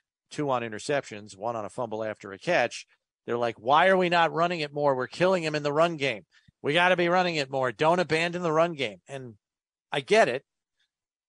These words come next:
but in the end, that's not what this Bills offense is. They're a passing offense. So,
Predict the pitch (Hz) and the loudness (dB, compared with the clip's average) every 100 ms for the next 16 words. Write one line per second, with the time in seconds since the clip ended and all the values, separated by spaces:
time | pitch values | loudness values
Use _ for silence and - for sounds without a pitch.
0 | _ _ _ _ 151 139 - _ _ _ | _ _ _ _ -2 0 -2 _ _ _
1 | _ _ _ _ _ _ 170 170 156 214 | _ _ _ _ _ _ -8 -4 -2 -2
2 | 156 156 175 180 170 160 117 175 175 - | -2 -2 -2 -2 -2 -6 -4 -2 -2 -6
3 | _ _ - 160 190 190 156 - 214 349 | _ _ -6 -2 -2 -4 -6 -8 -2 -2
4 | - - - _ _ _ _ - 123 175 | -2 -10 -18 _ _ _ _ -8 -4 -4
5 | - 226 269 151 120 87 - - _ - | 0 0 0 -2 -4 -8 -14 -20 _ -20
6 | _ - 135 127 123 | _ -2 0 2 -2